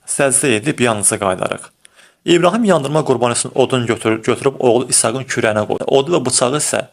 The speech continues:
özü götürdü. Onlar birlikdə getdilər. İshak atası İbrahimi çağırdı. "Ey, ay ata," o cavab verdi, "Buradayım, oğlum." İshak dedi, "Od və odun var.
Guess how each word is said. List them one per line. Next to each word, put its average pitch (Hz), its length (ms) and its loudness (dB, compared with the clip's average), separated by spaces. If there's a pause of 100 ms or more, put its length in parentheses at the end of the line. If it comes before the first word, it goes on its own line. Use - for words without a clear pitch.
(100)
özü 113 260 0
götürdü. - 460 -4 (520)
Onlar 175 300 2
birlikdə 139 460 2
getdilər. - 520 -4 (120)
İshak - 360 2
atası - 420 0
İbrahimi 110 440 -2
çağırdı. - 460 -2 (220)
"Ey, 214 140 4 (240)
ay 185 240 0
ata," 110 480 -2
o 139 80 -2
cavab 113 360 0
verdi, 117 300 -2
"Buradayım, 123 380 2
oğlum." 123 500 0 (680)
İshak - 320 0
dedi, - 160 -2 (100)
"Od 214 180 4
və 175 100 2
odun 127 440 0
var. 90 160 -2